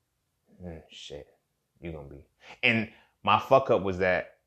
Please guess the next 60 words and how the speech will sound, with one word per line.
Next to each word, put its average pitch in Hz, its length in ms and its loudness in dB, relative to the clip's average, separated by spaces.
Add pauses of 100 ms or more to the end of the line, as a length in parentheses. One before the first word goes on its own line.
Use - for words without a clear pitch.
(220)
I 92 100 2
would 90 180 0
try 87 300 2
to 80 320 -12 (100)
cater 87 320 -4
to - 160 -20
that - 220 -14 (460)
and - 100 -16
still 90 260 -6
talk - 260 -6
to - 100 -16
him 87 60 -8
every 82 180 -8
day. 78 280 -8
And 95 100 -2
it 120 60 4
would 104 140 0
take 117 180 2
away 110 180 4
from 117 220 -4
the, 104 180 -2
the - 80 -8
quality 117 400 4
of 101 60 -2
the 90 60 -8
shit - 160 -10
that 101 100 -2
I - 20 2
was 92 120 -2
putting 104 180 -8
into 101 160 -12
my 85 100 -8
own 98 140 -6
businesses. 107 460 -6 (960)
You 92 80 -8
feel 110 140 4
what 104 80 4
I'm 92 40 -8
saying? 95 280 -10 (720)
So 120 360 4
I 113 140 4
had 123 140 4
to 95 100 0
learn 151 300 -2
that, 95 160 -2
like, 104 220 -4
yo, 98 140 -2
I 139 120 -2
can't 127 280 -10
talk - 280 2
to - 60 -12
people 107 240 -6
who 104 60 -2
are 104 60 -4
just, 92 160 -8
like, - 240 -4
I 202 180 8
have 185 140 2
to 107 60 0
now, 107 360 0